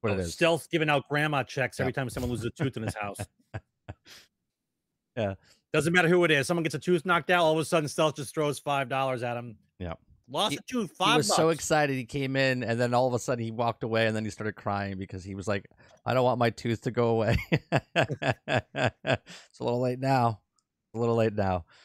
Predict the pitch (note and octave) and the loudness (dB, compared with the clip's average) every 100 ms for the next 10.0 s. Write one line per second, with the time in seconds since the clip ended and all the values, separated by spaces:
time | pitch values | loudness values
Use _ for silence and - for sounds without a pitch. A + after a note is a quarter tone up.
0 | _ _ _ - A#2 A#2 A2+ B2+ A2+ F#3+ | _ _ _ 2 4 6 4 2 0 0
1 | - F3+ F#3+ - F3 A#3 - D#3+ - C3+ | 0 -2 -2 -2 -2 -2 0 -4 -4 -6
2 | C3+ D3+ E3+ D#3 F3 C#3 F#3 G#2 G2 G2 | -4 2 2 2 -2 -4 -6 -6 -8 -4
3 | G#2+ F2+ - A2+ - F3 - - - _ | -2 -4 -6 -6 -2 -2 -2 -2 -2 _
4 | A#3+ - _ - - D#3+ D3+ D3+ D#3+ A#2 | -2 -2 _ -20 2 2 4 2 4 2
5 | - _ _ _ A#2+ C3+ C3 A2+ - B2 | 0 _ _ _ -2 0 2 -2 -2 0
6 | A#2+ F#2+ E2+ - A2 - - A#2+ - _ | 2 0 -2 -14 -18 -14 -10 -10 -10 _
7 | - D3+ D#3+ - F3+ G3 D#3 B2 C#3+ C3 | -6 -4 -4 -2 0 2 0 0 -2 -2
8 | D#3 D3 D#3+ E3+ E3 - F3 D#3+ D#3+ E3+ | -4 -4 -4 -4 -6 -4 -6 -4 -2 0
9 | E3+ A#2+ C3+ D#3 C#3+ C#3 D3+ D#3 D3 | 0 0 -2 -2 0 -2 -4 -4 -4